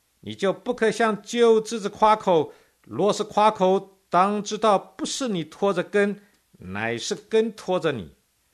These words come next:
你若说那枝子被折下来是特为叫我接上，不错，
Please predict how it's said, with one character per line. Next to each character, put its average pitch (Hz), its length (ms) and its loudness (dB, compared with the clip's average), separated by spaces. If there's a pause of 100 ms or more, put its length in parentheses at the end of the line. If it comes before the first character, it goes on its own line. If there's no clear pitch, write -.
(1700)
你 127 160 -6
若 202 180 4
说 208 240 4
那 220 180 4
枝 226 320 -4
子 196 100 -4
被 214 220 4
折 214 260 2
下 220 200 4
来 196 360 6
是 208 220 -6
特 247 480 2
为 226 180 6
叫 226 220 2
我 196 140 4
接 208 240 0
上， 190 400 -2 (360)
不 262 100 -8
错， 226 560 -2